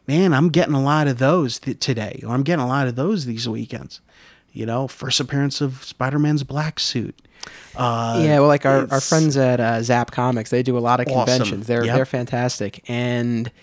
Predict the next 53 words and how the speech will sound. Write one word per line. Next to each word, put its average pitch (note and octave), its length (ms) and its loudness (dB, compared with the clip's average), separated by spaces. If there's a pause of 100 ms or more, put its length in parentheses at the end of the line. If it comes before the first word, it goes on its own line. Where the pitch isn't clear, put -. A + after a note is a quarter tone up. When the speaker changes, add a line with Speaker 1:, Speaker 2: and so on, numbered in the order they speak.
(280)
Speaker 2:
uh, C3 100 4
they'll C3 180 4
often A#2+ 280 2
post, B2+ 400 0
like, G2+ 100 -8
what A#2 160 -2
the A2 100 0
hot G#2+ 380 -2
books B2+ 300 -2
were G#2+ 160 0
of G#2+ 80 4
Speaker 1:
Yeah, B2 80 4
Speaker 2:
the A2 60 -2
weekend. B2 260 0
Speaker 1:
Corey, G3 440 6
Speaker 2:
Yeah. C#3+ 220 4
Speaker 1:
awesome. E3 400 4 (100)
Speaker 2:
Yeah. B2 220 2 (460)
And D#3 120 2
so D3 120 6
I C3+ 80 4
think D3 160 2
most C3+ 240 4
recently, A2 600 0
you G#2+ 120 -8
know, G#2+ 80 -8
the G2+ 80 -6
first - 200 0
appearance - 280 -4
of - 80 -20
Carnage A2 420 -4
has A2 100 -2
been G#2+ 140 -4
really G2 200 -4
big. D3+ 280 4
We B2+ 80 2
have G#2+ 80 0
Speaker 1:
Yes. A2+ 140 -2
Speaker 2:
the B2+ 40 4
Venom B2 180 2
movie B2 220 0
coming G#2+ 300 -4
out. B2 240 0
Speaker 1:
Yep. B2+ 140 0
Speaker 2:
So, G#2+ 80 -4
I G2 100 -2
mean, A#2 140 -2
that E3 100 -4
makes A#2+ 220 -6
a - 20 -8
lot G#2 180 -2
of F#2+ 60 -8
sense. A#2 380 -6